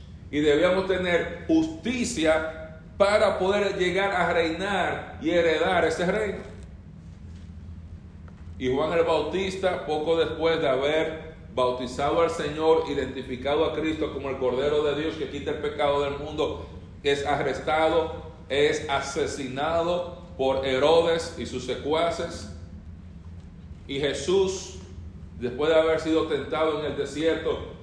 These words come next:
sale predicando por toda Judea, por Galilea, predicando el mismo mensaje de Juan el Bautista.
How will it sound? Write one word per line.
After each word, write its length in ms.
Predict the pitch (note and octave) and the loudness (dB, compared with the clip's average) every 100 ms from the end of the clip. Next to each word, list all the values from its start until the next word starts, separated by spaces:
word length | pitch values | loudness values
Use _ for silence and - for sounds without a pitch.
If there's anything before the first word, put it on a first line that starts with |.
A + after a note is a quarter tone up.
| - | -14
sale 520 | - D#3+ D#3 D#3+ D#3+ | -4 2 4 4 2
predicando 800 | C#3+ C#3 C#3 C3+ D#3 D3+ B2 G2+ - - - - - - - - - - - - - - | 0 -2 -2 0 2 2 0 -6 -8 -14 -16 -16 -14 -16 -18 -18 -18 -16 -18 -16 -14 -6
por 260 | G#2 G2+ | -4 -2
toda 340 | C#3 D#3+ F3+ E3+ | 2 4 6 4
Judea, 720 | D#3+ E3 E3 E3+ E3+ E3 E3 | 2 2 2 4 2 0 -4
por 180 | A#2 A2+ | -4 -2
Galilea, 1000 | B2 A#2 A#2+ D#3 E3+ E3+ F3+ - - - - - - - - - - - - - | -2 0 2 4 4 2 0 -4 -14 -20 -20 -20 -14 -12 -12 -16 -12 -8 -6 -2
predicando 800 | C3 C3+ C3 D#3+ F3+ F#3 F#3+ F3 | 0 0 -2 -2 0 2 2 4
el 220 | F3 E3 | 4 4
mismo 360 | G3+ G#3+ G#3 | -2 0 0
mensaje 680 | F#3+ F#3 - - F3 F3 E3 | 0 -2 -4 0 2 4 2
de 100 | D#3+ | 0
Juan 160 | D#3+ D#3+ | -2 -2
el 80 | D#3 | 0
Bautista. 640 | D3+ C#3+ E3 - - - | 0 -2 -4 -8 -12 -14